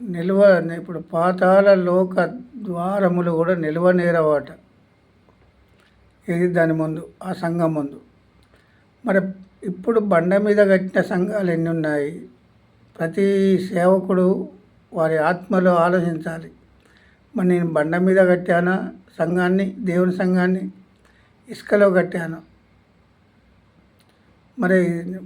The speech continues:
బండ మీద సంఘం గురించి మాట్లాడుతున్నాడు దేవుడు. బండ మీద ఉన్న సంఘాలు ఎన్ని ఉన్నాయి? ఈ, ఇప్పుడు ఈ ఆత్మీయ బోధలు ఎన్ని ఉన్నాయి?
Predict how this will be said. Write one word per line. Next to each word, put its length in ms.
బండ 380
మీద 720
సంఘం 520
గురించి 260
మాట్లాడుతున్నాడు 960
దేవుడు. 500
బండ 280
మీద 320
ఉన్న 240
సంఘాలు 500
ఎన్ని 220
ఉన్నాయి? 520
ఈ, 180
ఇప్పుడు 380
ఈ 480
ఆత్మీయ 680
బోధలు 640
ఎన్ని 320
ఉన్నాయి? 800